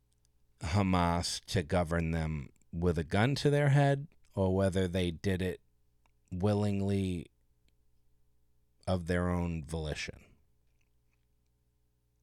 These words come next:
This is a choice that the people have continued to allow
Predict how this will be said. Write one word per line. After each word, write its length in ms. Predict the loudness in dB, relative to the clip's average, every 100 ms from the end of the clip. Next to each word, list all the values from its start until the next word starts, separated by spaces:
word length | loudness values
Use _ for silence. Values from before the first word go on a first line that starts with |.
| _ _ -20 -20 -20 -20 -20 -20 -20 _ _ _ _ _ -8
This 320 | 6 8 8
is 160 | 6 4
a 80 | 6
choice 520 | 6 8 8 6 4
that 240 | 2 2
the 80 | 2
people 500 | 4 4 4 2 2
have 320 | 2 0 0
continued 760 | -2 0 4 4 6 4 0 -2
to 160 | 0
allow 680 | 2 2 2 4 4 2